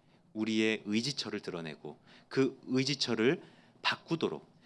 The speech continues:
그 무력해진 그것을 벗어버리고 떨쳐버리고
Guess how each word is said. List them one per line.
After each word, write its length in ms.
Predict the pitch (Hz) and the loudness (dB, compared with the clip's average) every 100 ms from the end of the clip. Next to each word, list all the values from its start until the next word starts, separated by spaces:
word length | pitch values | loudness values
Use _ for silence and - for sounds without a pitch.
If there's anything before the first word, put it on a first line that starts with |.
| - | -6
그 300 | - 160 - | 2 2 0
무력해진 720 | - 143 185 190 165 147 147 139 | -4 8 8 8 2 2 -2 -4
그것을 580 | - 127 135 135 135 131 | 4 6 6 6 4 2
벗어버리고 640 | 113 147 104 85 - - | 0 2 2 -4 -8 0
떨쳐버리고 920 | 185 196 202 180 110 101 147 135 - | 4 4 4 2 2 2 4 4 4